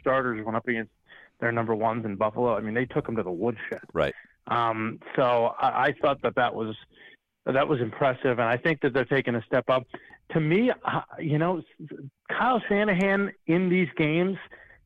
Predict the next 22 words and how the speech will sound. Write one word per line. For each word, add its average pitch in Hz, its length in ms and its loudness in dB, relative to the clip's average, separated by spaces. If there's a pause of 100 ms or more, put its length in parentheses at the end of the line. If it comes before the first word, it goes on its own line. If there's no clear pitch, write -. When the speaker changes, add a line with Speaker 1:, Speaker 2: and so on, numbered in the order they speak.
(140)
Speaker 1:
uh, 151 280 2
especially 175 400 2
in 156 100 0
week 165 220 0
one, 156 460 -2 (140)
typically 214 400 2
hasn't 175 440 -2
had 147 300 -2
his 156 120 -6 (140)
team 139 280 0
ready 123 220 0
to 127 100 -4
go. 131 360 0
And 117 200 -2 (300)
with 123 220 -2
Bosa 175 400 0
being 160 280 2
out, 135 360 0
hasn't 165 460 0
been 143 160 0
at 139 140 -4
practice, 123 480 -2